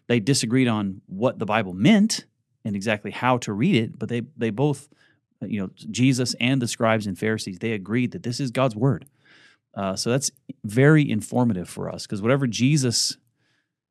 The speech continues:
uh, however he, he understood the Bible, however he read the Bible, that's how we should understand the Bible.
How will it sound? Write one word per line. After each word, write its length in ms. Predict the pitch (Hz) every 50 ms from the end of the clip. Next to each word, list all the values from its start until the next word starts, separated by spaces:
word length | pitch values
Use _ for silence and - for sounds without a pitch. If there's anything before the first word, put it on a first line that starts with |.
| _ _ -
uh, 300 | 107 104 98 95 92 - - - _ _ _ -
however 420 | - 135 135 143 151 165 143 131
he, 140 | 104 120 120
he 400 | - - 131 127 120 117 113 113 - - - _
understood 580 | 120 123 117 107 - - - - 139 135 139 123
the 60 | 104
Bible, 380 | 92 92 90 90 87 92 98
however 300 | 98 - 113 127 131 120
he 160 | 107 107 110 104
read 340 | 95 95 98 104 120 117
the 60 | 107 90
Bible, 320 | 85 - 175 87 90 -
that's 180 | - 135 160 -
how 120 | 180 175
we 160 | 156 185 247 240
should 160 | - - 98
understand 320 | 85 - - - 190 170
the 60 | 160
Bible. 340 | 165 165 - - - - _